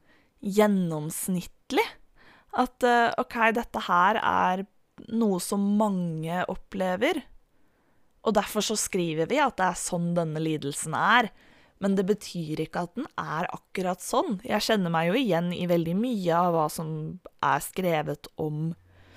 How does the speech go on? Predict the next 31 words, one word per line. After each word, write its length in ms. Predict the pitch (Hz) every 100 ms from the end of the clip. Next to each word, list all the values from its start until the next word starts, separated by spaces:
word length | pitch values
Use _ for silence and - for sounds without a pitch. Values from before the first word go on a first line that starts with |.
| - - -
eh, 460 | 185 175 170 165
de 180 | 170 170
forskjellige 640 | 160 180 170 156 151 156 160
diagnosene 520 | 170 170 165 - 156
jeg 140 | 143 156
har, 300 | 180 302 214
men 340 | 185 180 180 - _ - -
det 80 | 180
er 80 | 180
også 240 | - 214
masse 300 | 320 - -
jeg 300 | 196 - 214
ikke 360 | - _ - 147
forstår 380 | 190 - 156 151
meg 220 | 156 170
på, 160 | 285 302
som 200 | - 220
jeg 80 | 196
er 40 | 196
litt 140 | 190
sånn, 160 | 196 -
«Å 160 | -
ja, 180 | 330 339 226 -
kanskje 840 | 262 - - - - - - - - -
det 160 | 262 - -
egentlig 760 | 170 160 156 151 214 277 - 370 415
ikke 320 | - - 320
er 380 | 285 220 214 214
det 320 | 185 175 175
jeg 240 | 147 135 139
har.» 360 | 147 156 151